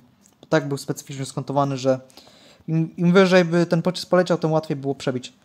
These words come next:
Skoda. Skoda to jest dla nas afrodyzjak. Czy... Nie,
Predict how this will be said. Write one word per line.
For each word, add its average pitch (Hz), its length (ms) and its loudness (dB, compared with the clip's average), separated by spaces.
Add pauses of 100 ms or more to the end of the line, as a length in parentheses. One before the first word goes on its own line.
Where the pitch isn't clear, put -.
(420)
Skoda. 143 500 2 (280)
Skoda 208 380 4
to 208 100 2
jest 180 160 4
dla 185 120 6
nas 175 160 0
afrodyzjak. 170 800 2 (1040)
Czy... 170 180 -2 (1200)
Nie, 156 420 4